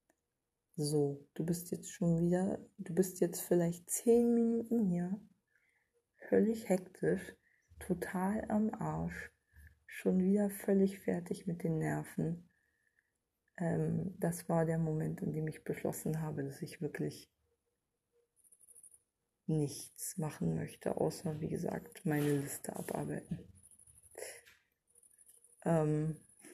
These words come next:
und wirklich nicht mal die Spülmaschine ausräumen will.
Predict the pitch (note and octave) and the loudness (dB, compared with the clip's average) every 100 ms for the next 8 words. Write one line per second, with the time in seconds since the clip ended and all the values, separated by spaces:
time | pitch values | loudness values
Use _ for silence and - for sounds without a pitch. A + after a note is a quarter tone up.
0 | - - - - _ _ _ _ _ _ | -20 -20 -20 -20 _ _ _ _ _ _
1 | _ _ _ _ - _ _ - E3 - | _ _ _ _ -20 _ _ -2 0 0
2 | E3+ - E3+ F3 F3 F3+ D#3 D#3 - - | -2 -2 2 2 4 4 4 2 2 6
3 | E3+ E3 - - C#3+ C#3+ - C#3+ - C#3+ | 6 6 4 2 2 2 0 0 -2 0
4 | C#3 C#3 C#3 | 0 0 0